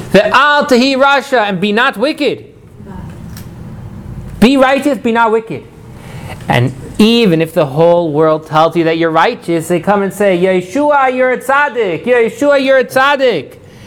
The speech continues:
In your eyes, regard yourself as if you were wi-, wicked.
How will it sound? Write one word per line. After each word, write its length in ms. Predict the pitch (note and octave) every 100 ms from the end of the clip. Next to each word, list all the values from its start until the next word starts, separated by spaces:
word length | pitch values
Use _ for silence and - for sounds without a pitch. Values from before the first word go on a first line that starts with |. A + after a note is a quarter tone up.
| - - -
In 120 | G3
your 280 | F#3+ G3 F#3+
eyes, 400 | G#3 B3 C4 C4
regard 380 | A3+ G3+ A3 A3+
yourself 400 | A3 G#3+ G#3+ -
as 140 | F3+
if 180 | F3+ -
you 80 | F3+
were 140 | D#3+
wi-, 200 | C3 A#2 A#2+
wicked. 340 | B2+ A#2 -